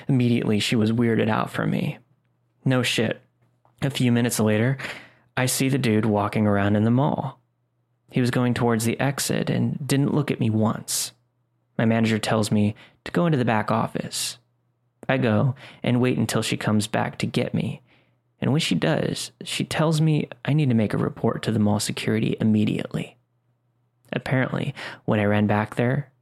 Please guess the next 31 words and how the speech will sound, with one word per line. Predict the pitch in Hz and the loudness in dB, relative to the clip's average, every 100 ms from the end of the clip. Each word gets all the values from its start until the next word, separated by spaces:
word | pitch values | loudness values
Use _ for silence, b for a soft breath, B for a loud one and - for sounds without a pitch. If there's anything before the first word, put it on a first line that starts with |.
| _ _ | _ _
he | _ - | _ -4
turned | - - 131 139 | -2 0 0 2
around | 135 110 104 | 2 4 2
to | - | 0
come | - 117 107 | 0 2 2
in | 104 120 135 B B B B B B _ - | 2 -2 -4 B B B B B B _ -2
and | 117 113 | 0 2
walked | 113 120 - | 2 0 0
all | 135 143 | 0 0
throughout | 143 143 131 | 0 0 0
the | - | -2
store. | - - 139 - - 147 - _ _ _ _ _ _ _ _ _ _ | -4 -2 0 0 -2 -4 -10 _ _ _ _ _ _ _ _ _ _
When | 123 | -2
she | 113 139 | -2 0
asked | - 131 - | 0 0 0
him | 139 | 0
if | 123 | 0
he | 131 | 0
needed | 117 117 120 | 2 2 0
help | 151 | -2
with | - | -2
something, | - 117 - 113 | -2 -2 -2 -2
he | 117 | -2
said, | - - - - B B B B _ _ _ _ - | -2 -2 -4 -8 B B B B _ _ _ _ -8
"I | - | -6
can't | - 127 117 | 0 0 2
believe | 110 104 113 110 | 2 2 2 0
she | - 110 | -2 -4
cut | - 117 | -2 -2
her | - 104 | 0 -2
hair," | - 127 - - - | 0 -2 -2 -4 -8